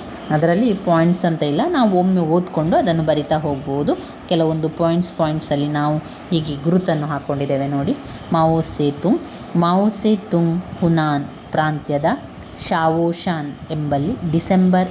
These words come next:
ಇಪ್ಪತ್ತಾರು, ಸಾವಿರದ ಎಂಟುನೂರ ತೊಂಬತ್ತ ಮೂರರಲ್ಲಿ.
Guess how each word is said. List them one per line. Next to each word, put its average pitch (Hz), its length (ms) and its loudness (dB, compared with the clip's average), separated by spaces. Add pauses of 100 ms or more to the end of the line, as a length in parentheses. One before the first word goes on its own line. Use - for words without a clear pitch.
ಇಪ್ಪತ್ತಾರು, 147 640 -2 (520)
ಸಾವಿರದ 151 280 2
ಎಂಟುನೂರ 208 360 2
ತೊಂಬತ್ತ 156 460 0
ಮೂರರಲ್ಲಿ. 151 640 2